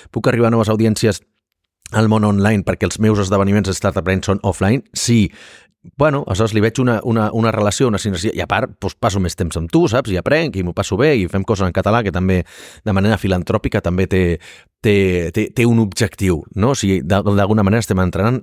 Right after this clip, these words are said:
les intel·ligències artificials del demà, eh, donant-li,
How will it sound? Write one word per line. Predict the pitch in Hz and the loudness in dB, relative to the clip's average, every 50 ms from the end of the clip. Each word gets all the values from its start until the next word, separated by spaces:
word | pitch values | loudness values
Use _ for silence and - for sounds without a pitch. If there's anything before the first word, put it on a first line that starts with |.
| - - | -2 -2
les | 95 90 95 | -2 -2 -2
intel·ligències | 92 82 - 90 82 113 104 90 - 113 98 - 80 | -2 -2 -2 -4 -2 -2 -2 0 -2 -2 -4 -4 -8
artificials | - - 95 - - - - 92 87 85 - | -6 -8 -6 -6 -6 -4 -2 0 0 0 0
del | 98 90 85 76 | 0 0 2 2
demà, | 95 98 101 98 - - - - - - - 85 | 2 2 2 2 0 -4 -10 -18 -18 -18 -16 -10
eh, | 82 85 87 | -8 -8 -6
donant-li, | 87 92 95 95 95 95 | -2 -2 0 0 0 0